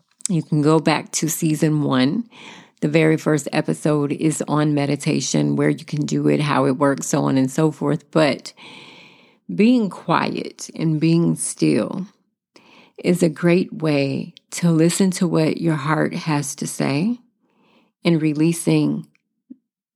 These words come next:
releasing, releasing those emotions. That's a great way to start. Another way is yoga.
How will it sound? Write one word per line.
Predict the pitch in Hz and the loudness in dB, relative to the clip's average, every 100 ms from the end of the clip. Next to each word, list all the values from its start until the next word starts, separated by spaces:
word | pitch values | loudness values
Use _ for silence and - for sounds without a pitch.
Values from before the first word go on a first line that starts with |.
| _ _ - | _ _ -4
releasing, | 175 147 175 175 165 156 - | -2 2 2 2 2 0 0
releasing | 175 170 180 170 160 | 0 2 2 2 2
those | 151 143 | 2 0
emotions. | 147 143 139 135 - - - | -2 0 -2 -6 -10 -8 -4
That's | 156 156 | -4 -2
a | |
great | 170 156 151 147 156 | -4 -2 0 0 -2
way | 147 139 139 | -4 -4 -8
to | - 151 | -8 -6
start. | - - 143 185 - _ _ _ - - _ _ _ _ - | -6 -4 -4 -6 -8 _ _ _ -20 -20 _ _ _ _ 0
Another | 165 165 165 170 170 | 2 4 4 4 2
way | 156 143 139 143 180 - - | 2 0 0 0 -4 -4 0
is | 170 160 | 2 2
yoga. | 170 175 151 143 160 | 2 2 0 -4 -6